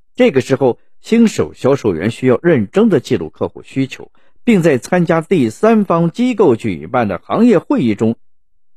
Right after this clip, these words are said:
了解行业趋势，接触更多的客户资源。这是一个从无到有的缓慢过程。在新销售员积累了一定的经验之后，老销售员就会让他用几个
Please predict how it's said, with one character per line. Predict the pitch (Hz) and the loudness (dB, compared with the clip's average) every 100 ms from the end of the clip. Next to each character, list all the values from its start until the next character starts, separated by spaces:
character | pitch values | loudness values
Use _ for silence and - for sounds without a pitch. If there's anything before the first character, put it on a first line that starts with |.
| - - - | -20 -12 0
了 | 127 220 | 2 2
解 | 220 101 - | 0 -2 -8
行 | - 104 | -4 -2
业 | 127 | 0
趋 | - - 196 | -2 -2 -2
势， | - - - - - - | -2 -10 -12 -20 -20 -4
接 | 131 | -2
触 | 117 - 92 - | 0 -2 -4 -2
更 | 135 92 - - | -4 -4 -6 0
多 | 214 202 | 2 2
的 | 117 - - - | 0 -6 -20 -10
客 | - | -8
户 | - 82 | -6 -8
资 | - | -6
源。 | 92 - - _ _ - - | -6 -8 -20 _ _ -20 -8
这 | - | -4
是 | 120 104 | -2 -2
一 | 110 | -2
个 | 113 104 | 0 -2
从 | - 120 127 | 0 0 0
无 | 104 | -2
到 | 147 190 143 | -2 0 0
有 | 113 110 73 | 0 -2 -2
的 | 113 | -6
缓 | - - - | -4 -6 -6
慢 | 123 98 | -8 -4
过 | - 156 | 0 -2
程。 | - - - - - - - | -2 -16 -20 -20 -20 -20 -6
在 | - 147 | -2 0
新 | - 262 254 | 2 4 4
销 | - 180 | 4 0
售 | 151 104 | 2 0
员 | 82 107 | -2 -6
积 | 120 135 120 | 0 0 0
累 | 76 | -2
了 | 80 | -10
一 | 78 101 | -10 -6
定 | 143 127 | -2 -2
的 | 92 | -2
经 | - 170 | -2 0
验 | 127 | 2
之 | 131 | 0
后， | 175 131 - - - | 0 -2 -4 -10 -2
老 | 143 139 | 2 2
销 | 147 220 254 | 2 2 2
售 | 214 165 110 | 2 0 0
员 | 85 120 | -2 -4
就 | 127 127 | -2 0
会 | 117 | 0
让 | 110 104 90 - | 0 -2 -6 -8
他 | 226 180 - | -2 -2 -2
用 | - 135 110 | -2 0 -2
几 | - 113 82 73 | -4 -14 -14 -8
个 | 120 113 98 | -2 -2 -2